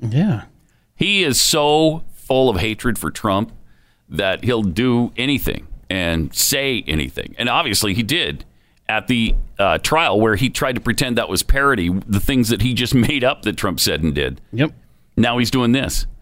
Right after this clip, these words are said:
Speaker 2: Wow. Jeez.
Speaker 1: Dangerous, man.
Speaker 2: We've been told over and over and over again by the media that source relationships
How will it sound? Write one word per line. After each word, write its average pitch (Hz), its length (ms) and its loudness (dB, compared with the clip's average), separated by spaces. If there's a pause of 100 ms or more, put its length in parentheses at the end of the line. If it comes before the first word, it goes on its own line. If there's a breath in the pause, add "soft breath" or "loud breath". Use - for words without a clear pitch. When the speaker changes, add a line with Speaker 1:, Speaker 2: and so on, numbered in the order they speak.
(100)
Speaker 2:
Wow. 80 640 -2
Jeez. - 480 -4 (580)
Speaker 1:
Dangerous, 127 460 2
man. 110 220 4 (720 soft breath)
Speaker 2:
We've 127 120 2
been 147 120 0
told 165 240 4
over 147 180 2
and 131 100 2
over 127 160 2
and 123 60 2
over 131 260 2
again 82 200 0
by 76 120 0
the 73 80 0
media 95 480 2
that 87 300 0
source 120 340 0
relationships 92 680 0